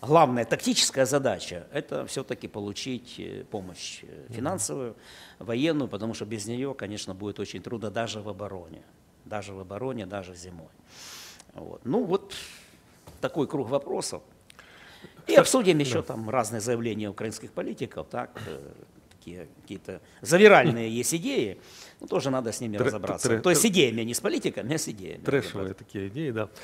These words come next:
Speaker 1: Да.
Speaker 2: А, кстати говоря, Ке-, Кейнс, который был автором ке-, военного кейнсианства, вообще,
Speaker 1: Да.
Speaker 2: э, кейнсианская модель экономики,
Speaker 1: Да.
Speaker 2: он говорил о том, что экономист должен обладать знанием в географии, истории, литературе, то есть
Speaker 1: Абсолютно.
Speaker 2: это, без этого как бы экономист не мо-,
Speaker 1: Конечно.
Speaker 2: не может состояться.
Speaker 1: Потому что
Speaker 2: Поэтому
Speaker 1: география —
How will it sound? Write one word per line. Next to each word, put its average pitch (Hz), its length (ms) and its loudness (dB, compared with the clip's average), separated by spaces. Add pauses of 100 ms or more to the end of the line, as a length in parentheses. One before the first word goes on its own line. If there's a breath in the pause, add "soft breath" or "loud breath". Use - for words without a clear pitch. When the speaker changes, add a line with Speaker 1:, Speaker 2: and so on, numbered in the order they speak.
Speaker 1:
Да. 90 120 -10
Speaker 2:
А, 123 180 -4
кстати - 240 -2
говоря, 151 200 2
Ке-, 131 360 -4
Кейнс, 185 440 -2
который 120 460 -4
был 110 280 -2
автором 107 480 -6 (100)
ке-, 120 160 -8
военного 117 560 -4
кейнсианства, 156 560 -6
вообще, 107 240 -6
Speaker 1:
Да. 101 300 -2
Speaker 2:
э, - 20 -12
кейнсианская 117 500 -4
модель 110 300 -4
экономики, 185 480 -6
Speaker 1:
Да. - 80 -12 (300 loud breath)
Speaker 2:
он 139 80 -2
говорил 131 180 0
о 123 60 -4
том, 139 160 -4
что - 120 -6
экономист 127 560 -6
должен 127 280 -6
обладать 113 320 -2
знанием 107 320 -4
в 101 40 -6
географии, 117 520 -2
истории, 139 400 -4
литературе, 110 640 -6
то 117 100 -10
есть 107 140 -12
Speaker 1:
Абсолютно. 117 160 -6
Speaker 2:
это, - 600 -12
без 117 120 -2
этого 143 260 -2
как 113 180 -10
бы 107 120 -2
экономист 117 400 -6
не 127 60 0
мо-, 135 80 0
Speaker 1:
Конечно. 113 160 -2
Speaker 2:
не 120 60 0
может 113 320 -2
состояться. 101 500 -6
Speaker 1:
Потому - 60 -16
что - 100 -16
Speaker 2:
Поэтому 120 100 -6
Speaker 1:
география — 139 340 2